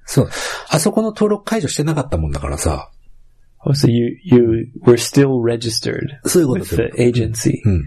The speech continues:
Speaker 1: あ、また連絡が来てさ、「こういうお仕事あるんですけど、どうですか？」って言われたのね。
Speaker 2: Ooh.
Speaker 1: うん。
Speaker 2: You got a new job offer?
Speaker 1: そう。そしたら、それ、あのね、オンライン英会話もやりながらできる仕事かなと思って、ちょっとね、
Speaker 2: Oh,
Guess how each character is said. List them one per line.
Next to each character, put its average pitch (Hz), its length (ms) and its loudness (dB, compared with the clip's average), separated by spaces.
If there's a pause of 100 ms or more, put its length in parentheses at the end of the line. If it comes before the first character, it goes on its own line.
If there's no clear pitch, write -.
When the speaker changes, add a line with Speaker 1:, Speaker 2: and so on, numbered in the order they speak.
(540)
Speaker 1:
あ、 - 80 0
ま 175 140 0
た 170 100 0
連 151 140 0
絡 139 240 -2
が 117 80 -4
来 - 60 -10
て 92 80 -4
さ、 80 200 -4
「こ - 220 -4
う 98 40 -2
い 98 120 -2
う 95 60 -2
お 98 60 -2
仕 - 120 -4
事 85 240 -2
あ - 20 -6
る 78 140 -6
ん 78 40 -6
で 76 80 -6
す - 80 -6
け - 80 -6
ど、 - 160 -12
ど 78 120 -4
う 78 80 -4
で 110 80 -4
す - 80 -8
か？」 - 240 -12 (260)
っ - 0 -
て 87 120 0
言 78 40 2
わ 71 60 -4
れ 71 40 -8
た 71 100 -6
の 71 100 -4
ね。 123 80 2
Speaker 2:
Ooh. 156 60 6 (380)
Speaker 1:
う 101 260 -2
ん。 82 40 -4
Speaker 2:
You 117 160 0
got 120 180 0
a 117 60 -2
new 143 400 -2
job 120 360 -4
offer? 175 440 -4 (200)
Speaker 1:
そ - 200 0
う。 127 80 -4
そ 190 120 -6
し - 100 -6
た 247 80 -2
ら、 190 200 -6
そ 160 140 -2
れ、 190 60 -2
あ 160 180 -2
の 190 80 -2
ね、 160 300 -2
オ 175 120 2
ン 185 100 -4
ラ 202 100 -2
イ 196 80 -4
ン - 100 -4
英 202 60 -4
会 208 220 0
話 156 40 -2
も 135 80 -4
や 139 140 0
り 156 80 -4
な 175 120 -2
が 175 120 -4
ら 175 160 -2
で 120 160 -2
き 160 80 4
る 135 180 0
仕 - 160 -6
事 90 220 -2
か 90 100 -2
な 90 140 -2
と 82 100 -8
思 65 120 -8
っ - 60 -20
て、 71 400 -6 (440)
ち - 60 -2
ょ - 20 2
っ - 40 -2
と - 80 -2
ね、 78 120 0
Speaker 2:
Oh, 175 300 0